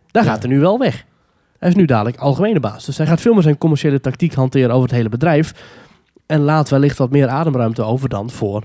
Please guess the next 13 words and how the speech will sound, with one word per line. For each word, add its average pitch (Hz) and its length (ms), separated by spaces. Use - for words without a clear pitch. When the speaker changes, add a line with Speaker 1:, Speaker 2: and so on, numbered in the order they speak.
Speaker 1:
de - 80
parkendivisie, 135 840
die 160 140
misschien 131 240
op 104 80
een 110 60
heel 117 140
andere 247 240
manier 170 200
moet 135 140
worden 113 200
geleid 110 380
door 151 320